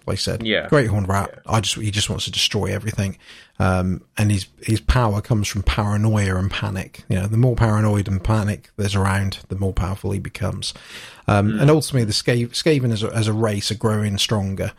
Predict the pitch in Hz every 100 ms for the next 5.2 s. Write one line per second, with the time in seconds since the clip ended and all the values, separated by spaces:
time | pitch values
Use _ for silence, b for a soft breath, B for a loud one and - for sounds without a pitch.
0 | b b - 98 95 90 - - 92 -
1 | 113 107 - 110 101 95 101 98 101 95
2 | - - 113 98 98 107 - 104 101 104
3 | 107 101 98 B B B 117 98 98 98
4 | 98 95 104 113 104 - - - 113 110
5 | 104 -